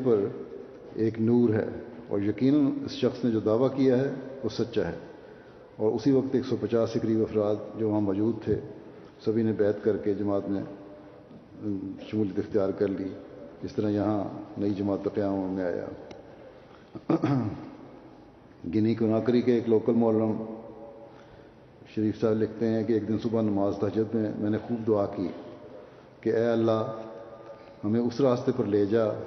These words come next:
جہاں لوگ حضرت مسیح موعود علیہ السلام کی آمد کے منتظر ہوں۔ کہتے ہیں چنانچہ صبح اللہ تعالیٰ پر توکل کرتے ہوئے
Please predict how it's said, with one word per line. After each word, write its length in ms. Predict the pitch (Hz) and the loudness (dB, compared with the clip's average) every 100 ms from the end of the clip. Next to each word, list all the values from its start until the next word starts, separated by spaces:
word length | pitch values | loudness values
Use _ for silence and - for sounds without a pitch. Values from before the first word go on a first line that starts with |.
| - 101 | -8 -2
جہاں 180 | 104 | 0
لوگ 340 | 107 107 117 113 | 4 4 4 2
حضرت 240 | 107 90 | 2 0
مسیح 180 | 107 120 | 0 2
موعود 200 | 127 120 | 2 2
علیہ 120 | 110 | 2
السلام 580 | 107 107 107 107 110 113 107 | 2 2 2 2 0 -2 -2
کی 120 | 117 | -4
آمد 300 | 101 110 113 | 0 0 0
کے 60 | 123 | 0
منتظر 360 | 104 98 90 87 | 0 -2 -4 -4
ہوں۔ 60 | 85 - - - - - - - - - - - - - - - - - | -6 -10 -16 -20 -20 -20 -20 -20 -20 -20 -20 -20 -20 -20 -20 -20 -20 -8
کہتے 260 | - 120 135 | 0 2 2
ہیں 80 | 135 | 4
چنانچہ 280 | 131 127 135 120 | 4 6 4 4
صبح 280 | 131 123 127 | 2 4 4
اللہ 140 | 113 113 | 4 4
تعالیٰ 300 | 120 120 120 | 4 4 4
پر 140 | 117 | 4
توکل 280 | 117 127 120 | 2 4 4
کرتے 300 | 120 - 127 | 2 4 6
ہوئے 360 | 131 107 85 | 6 6 4